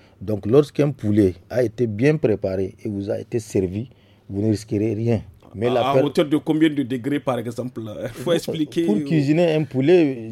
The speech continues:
Speaker 1: jusqu'à ce qu'il bout à cent
Speaker 2: À cent
Speaker 1: degrés,
Speaker 2: degrés.
Speaker 1: le,
Speaker 2: Donc,
Speaker 1: le, le virus, il est déjà mort à cent
Speaker 2: à cent
Speaker 1: degrés.
Speaker 2: degrés, il n'y a pas de
Speaker 1: Il est
Speaker 2: problème.
Speaker 1: déjà mort. Vous qui avez été servi du plat, du poulet mort de grippe aviaire, vous ne risquerez rien.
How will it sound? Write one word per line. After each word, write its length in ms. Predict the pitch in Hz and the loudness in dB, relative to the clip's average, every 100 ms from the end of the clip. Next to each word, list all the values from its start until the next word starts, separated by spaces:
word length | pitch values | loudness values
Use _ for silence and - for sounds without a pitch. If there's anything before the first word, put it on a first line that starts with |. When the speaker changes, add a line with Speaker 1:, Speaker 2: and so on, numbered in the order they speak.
| 110 | -6
Speaker 1:
jusqu'à 380 | 143 156 131 113 | -6 0 2 2
ce 100 | 143 | -2
qu'il 180 | 135 104 | -2 -4
bout 420 | 107 127 151 151 | -4 -2 2 0
à 80 | 107 | -2
cent 220 | - 143 | -2 -2
Speaker 2:
À 100 | 120 | 0
cent 140 | 120 180 | 2 4
Speaker 1:
degrés, 180 | 143 151 | 4 4
Speaker 2:
degrés. 260 | 151 135 | 2 0
Speaker 1:
le, 80 | 117 | 2
Speaker 2:
Donc, 300 | 123 117 120 | 2 2 0
Speaker 1:
le, 60 | 117 | -2
le 60 | 113 | 0
virus, 300 | 123 151 143 | 2 0 0
il 120 | 120 | -6
est 40 | |
déjà 280 | 104 110 123 | -4 -2 -2
mort 200 | 127 139 | -2 -4
à 60 | 117 | -4
cent 180 | 113 120 | -4 -2
Speaker 2:
à 100 | 151 | 2
cent 140 | 180 | 2
Speaker 1:
degrés. 120 | 165 151 160 | 2 2 2
Speaker 2:
degrés, 400 | 165 156 156 156 | 2 2 0 0
il 40 | 147 | 0
n'y 60 | |
a 80 | 139 | -2
pas 160 | - 147 | -2 -2
de 80 | |
Speaker 1:
Il 80 | 127 | 0
est 20 | |
Speaker 2:
problème. 180 | 120 120 | 0 2
Speaker 1:
déjà 160 | 117 123 | 2 2
mort. 300 | 113 104 98 107 | 0 -4 -6 -8
Vous 260 | 113 180 | -2 -2
qui 140 | - 143 | 2 0
avez 240 | 120 135 | 2 -2
été 200 | 117 147 | -2 -2
servi 560 | - - 123 120 135 110 | 0 4 4 4 0 -2
du 160 | 110 | -6
plat, 380 | 110 107 107 127 - | -4 2 2 2 -4
du 440 | 98 95 87 90 92 - | -18 -18 -16 -12 -12 -4
poulet 440 | 113 113 120 110 - _ | 0 4 4 2 -6 _
mort 300 | 95 104 131 | -4 2 4
de 120 | 117 95 | 2 -2
grippe 260 | 104 110 | -6 -6
aviaire, 260 | - 95 104 | -8 -6 -6
vous 140 | 98 | -6
ne 120 | 98 104 | -4 -2
risquerez 420 | 110 110 101 101 | -4 -4 -4 -2
rien. 220 | 95 | -4